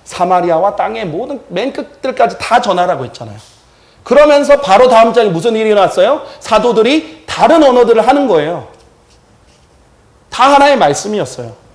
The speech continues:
다른 언어들을 하는 겁니다. 충분히 다른 언어로 된다는 거예요.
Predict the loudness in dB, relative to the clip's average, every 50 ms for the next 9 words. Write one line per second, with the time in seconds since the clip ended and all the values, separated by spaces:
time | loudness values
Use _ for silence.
0 | _ _ _ _ _ -2 0 2 2 2 2 2 2 2 2 2 0 0 -2 -2
1 | -4 -6 -8 -10 -10 -12 -14 -16 -18 -20 -20 _ _ _ _ _ _ _ _ _
2 | _ _ _ _ _ _ _ _ _ _ _ _ _ _ -14 -8 -6 -4 -2 -2
3 | -2 -4 -6 -6 -8 -8 -8 -8 -10 -10 -10 -12 -12 -12 -12 -12 -12 -12 -14 -14
4 | -16 -16 -18 -20